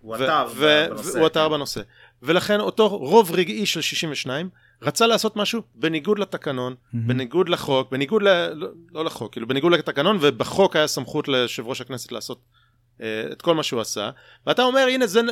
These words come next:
Speaker 2: זה היה נוח לי, כי היה שם רוב רגעי, והרוב הרגעי קובע", ו-, ואני אומר לך, "לא,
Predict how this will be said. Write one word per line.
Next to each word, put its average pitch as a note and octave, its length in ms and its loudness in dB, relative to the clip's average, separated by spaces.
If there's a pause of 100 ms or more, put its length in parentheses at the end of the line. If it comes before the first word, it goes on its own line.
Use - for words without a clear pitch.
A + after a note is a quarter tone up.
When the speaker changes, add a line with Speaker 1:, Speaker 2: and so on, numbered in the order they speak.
Speaker 2:
זה G#3+ 140 2
היה A#3 100 2
נוח F#3 360 0
לי, B2+ 180 -2
כי D3 120 -2
היה F#3+ 80 4
שם G3 120 0
רוב F3+ 240 0
רגעי, C3+ 380 -4
והרוב F#3 320 -2
הרגעי A3+ 260 -2
קובע", A2 460 -4 (600)
ו-, D#3 400 2
ואני E3 160 2
אומר G#3+ 80 2
לך, A#3 160 2
"לא, B3+ 180 4